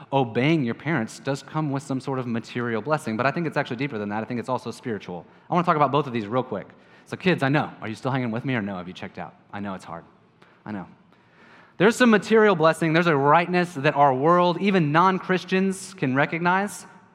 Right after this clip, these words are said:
about people who obey their parents. The world can recognize that someone who attempts to honor and obey their parents,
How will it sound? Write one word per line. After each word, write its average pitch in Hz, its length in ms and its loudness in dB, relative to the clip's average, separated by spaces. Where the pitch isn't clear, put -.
about 143 180 4
people 175 220 2
who 175 120 6
obey 143 200 4
their 139 100 0
parents. - 520 -6
The 147 80 4
world 190 300 4
can 185 120 2
recognize 175 480 2
that 175 100 -6
someone 175 260 2
who 170 120 4
attempts 170 520 -4
to - 200 -8
honor 185 480 2
and 135 140 -2
obey 127 320 0
their 170 120 0
parents, 98 480 -8